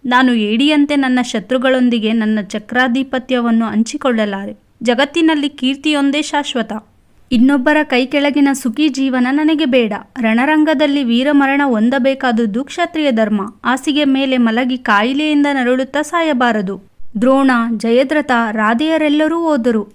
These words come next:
ಅದರಲ್ಲೂ ನನ್ನ ಪ್ರಾಣವನ್ನು ಪದಕದಂತೆ ಅಲಂಕರಿಸಿದ್ದವನು ರಾಧೆಯ. ಆ ಪದಕವು ಕಳಚಿ ಬಿದ್ದು ಹೋದ ಮೇಲೆ ಈ ಪ್ರಾಣ ಇನ್ನೇಕೆ? ನಾನು ಆದಷ್ಟು ಬೇಗ ಅವನಿರುವಲ್ಲಿಗೆ ಹೋಗಬೇಕು.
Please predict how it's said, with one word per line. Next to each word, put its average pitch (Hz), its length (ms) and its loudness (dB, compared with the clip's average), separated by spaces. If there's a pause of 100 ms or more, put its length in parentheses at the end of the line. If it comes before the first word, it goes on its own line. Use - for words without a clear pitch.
ಅದರಲ್ಲೂ 311 420 2
ನನ್ನ 294 260 2
ಪ್ರಾಣವನ್ನು 262 640 2
ಪದಕದಂತೆ 277 720 0
ಅಲಂಕರಿಸಿದ್ದವನು 240 1080 -2
ರಾಧೆಯ. 277 420 2 (640)
ಆ 262 120 6
ಪದಕವು 269 580 0
ಕಳಚಿ 254 380 0
ಬಿದ್ದು 240 320 0
ಹೋದ 240 300 2
ಮೇಲೆ 240 340 2
ಈ 294 260 0
ಪ್ರಾಣ 330 380 0
ಇನ್ನೇಕೆ? 311 720 2 (340)
ನಾನು 277 260 4
ಆದಷ್ಟು 240 540 -2
ಬೇಗ 262 300 2
ಅವನಿರುವಲ್ಲಿಗೆ 269 1080 0
ಹೋಗಬೇಕು. 247 840 -2